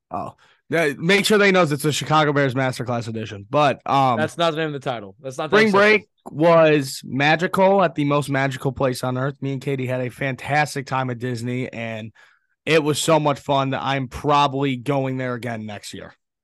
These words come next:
Speaker 1: It was that good. I fucking
Speaker 2: Wow,
Speaker 1: loved
Speaker 2: bro.
Speaker 1: it. Dude, we
Speaker 2: That's
Speaker 1: went
Speaker 2: gonna
Speaker 1: on,
Speaker 2: be
Speaker 1: like,
Speaker 2: another bag and a half.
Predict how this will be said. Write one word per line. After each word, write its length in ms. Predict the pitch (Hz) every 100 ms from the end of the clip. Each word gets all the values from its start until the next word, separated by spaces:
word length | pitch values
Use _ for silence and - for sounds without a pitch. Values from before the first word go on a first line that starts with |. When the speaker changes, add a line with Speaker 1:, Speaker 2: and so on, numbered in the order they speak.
| _ _ _ _ _ -
Speaker 1:
It 160 | 120
was 180 | 110 110
that 200 | 110 95
good. 260 | 82 78 - -
I 220 | 120 127
fucking 180 | - 120
Speaker 2:
Wow, 460 | 139 175 147 120 123
Speaker 1:
loved 140 | 110
Speaker 2:
bro. 160 | 135 170
Speaker 1:
it. 60 | - _ _ _ -
Dude, 360 | 170 165 104 _ _ - -
we 100 | 180
Speaker 2:
That's 160 | 175
Speaker 1:
went 0 | 190 190
Speaker 2:
gonna 40 |
Speaker 1:
on, 60 | 175
Speaker 2:
be 60 |
Speaker 1:
like, 160 | 160 151
Speaker 2:
another 160 | 147
bag 300 | 131 147 160
and 100 | 160
a 40 | 143
half. 360 | 156 147 113